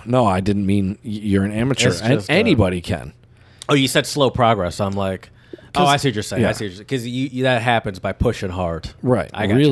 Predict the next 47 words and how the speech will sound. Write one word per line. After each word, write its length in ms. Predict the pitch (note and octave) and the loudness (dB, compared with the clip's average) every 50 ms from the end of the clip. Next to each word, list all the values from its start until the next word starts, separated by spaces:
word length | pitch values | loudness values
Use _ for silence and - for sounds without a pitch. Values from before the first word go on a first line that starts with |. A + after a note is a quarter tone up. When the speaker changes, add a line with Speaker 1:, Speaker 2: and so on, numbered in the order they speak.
| A#2 | 4
Speaker 2:
you. 0 | |
I 60 | G2 G2+ | 2 2
got 20 | |
Speaker 1:
hard. 180 | F2+ D#2+ D2+ C#2+ | 0 0 0 0
Speaker 2:
you. 60 | F2+ | -2
I 80 | F2 E2+ | -6 -6
got 180 | D#2+ D#2+ E2 | -8 -8 -2
you. 80 | G#2+ G2+ | 0 2
Speaker 1:
Yeah. 120 | F2+ E2 | 2 2
Speaker 2:
Yeah, 180 | F2 F2 E2+ E2+ | 0 -2 -4 -6
yeah, 180 | E2+ E2+ E2+ E2 E2 E2 E2+ - _ - | -6 -6 -6 -8 -8 -10 -10 -12 _ 0
yeah. 40 | G2 | 2
Speaker 1:
Um, 180 | F#2 F2 F2 - | 4 4 2 0
exactly. 680 | - G#2+ F#2+ G2 G2+ G2+ F#2+ F#2 - - F#2 - - - - - - - - - _ - | -2 -4 0 2 4 4 4 2 0 -2 -6 -6 -8 -16 -20 -20 -20 -20 -20 -18 _ -2
Uh, 120 | A2+ A#2+ - | -2 0 2
another 340 | D3 C#3+ D#3+ F#3+ A#3+ C#4 B3+ | 2 2 2 2 2 2 0
thing 240 | - - E3+ D3+ C3+ | 2 0 0 0 2
that 140 | B2+ A#2 | 2 2
I 80 | A2+ A2+ | 2 0
really 320 | A2+ C3 C#3 C3+ C3 B2 | 0 0 0 0 0 0
wanna 260 | A#2+ A2+ A2 G#2+ G#2 G2 | 0 0 0 0 0 0
do 160 | G#2+ G2+ G2 | 0 0 0
in 80 | G2 | -2
twenty 300 | G2 - - A2 G#2 G#2 G#2 | -4 -4 -6 -6 -4 -4 -6
twenty-two 420 | - - A2 G#2 G2+ - - G#2 | -4 -4 -4 -4 -4 -2 0 0
as 120 | G2+ F#2 F#2 | 0 0 2
well, 220 | F#2 G2 G2+ G#2+ | 2 2 2 2
Jared, 360 | G#2 G#2 F2+ E2+ D#2+ D#2+ C#2+ - | 2 2 2 2 2 0 -2 -4
is 460 | - F#2+ F#2+ F#2+ F#2 F#2 - - - _ - - - - - _ - - _ _ _ _ _ _ _ _ _ - | -4 -2 0 0 0 0 -2 -6 -12 _ -20 -20 -20 -20 -20 _ -20 -20 _ _ _ _ _ _ _ _ _ -10
plan 460 | - - - D#3+ E3 D#3+ D#3 D#3+ D#3+ | -10 -6 -2 0 0 2 2 0 -2
some. 480 | D3 - C#3+ C3+ B2+ A#2+ A2+ A2+ - - | -2 -2 0 0 2 2 0 -2 -4 -8
You, 260 | - C3 B2 D#3+ - - - | -8 -4 -2 -2 -2 -2 -4
it's 160 | C3+ C3 - | -4 -4 -2
funny 240 | - G3+ G3+ E3 C3+ | -2 -2 0 0 2
you 120 | B2+ C#3 | 2 2
mentioned 340 | D#3+ F#3 F#3 F3+ - D3+ C3+ | 2 2 0 0 0 -2 -4
solo 300 | - - D#3 E3 F3+ F#3 | -2 0 0 2 2 0
trips. 280 | F3 - G3 F#3+ - - | 0 0 0 -2 -2 -2
I 120 | - D3 | -2 -2
actually 220 | E3+ F3 - F3+ D#3+ | -2 0 0 0 0
wanna 200 | D3 C#3 C#3 C3+ | 0 0 0 0
do, 220 | C3+ C3 B2+ C3 | 2 2 0 0
like, 220 | - A2+ A2 A2 - | -2 -2 -4 -4 -4
a 60 | A#2 | -4
couple 200 | - B2 A2+ A2 | -6 -2 -2 -2
family 420 | - - C3 C3 C3+ C3+ B2 G2 | -2 -2 -2 0 0 0 0 0
trips 460 | F2 - - - - - - - - | 0 -2 -4 -4 -4 -8 -10 -10 -10